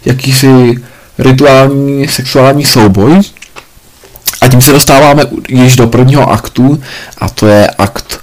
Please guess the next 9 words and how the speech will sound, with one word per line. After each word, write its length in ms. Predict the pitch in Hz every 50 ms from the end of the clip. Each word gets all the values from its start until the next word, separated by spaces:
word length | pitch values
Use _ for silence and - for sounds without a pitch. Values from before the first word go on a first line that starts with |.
| - - -
o 100 | - 107
motýlech. 680 | 113 120 139 131 131 123 113 101 82 80 98 - - - - - - _ _ _ _ _ - - - - - - - - - - - - - - - - - _ _ _ _ _ _ _ _ _ _ _ _
V 120 | - - -
tady 240 | - 143 143 156
té 240 | - - 208 214 220
části 840 | 226 - 143 107 98 110 - - - - - 98 90 90 92 - - - - - - - - - - -
divadelní 580 | 127 123 120 113 120 117 120 123 135 143 151
hry 420 | 151 123 113 107 90 90 92 98 120 - - _ _ _ - - - - - - - - - _ -
se 500 | - - - 135 120 107 98 95 90 95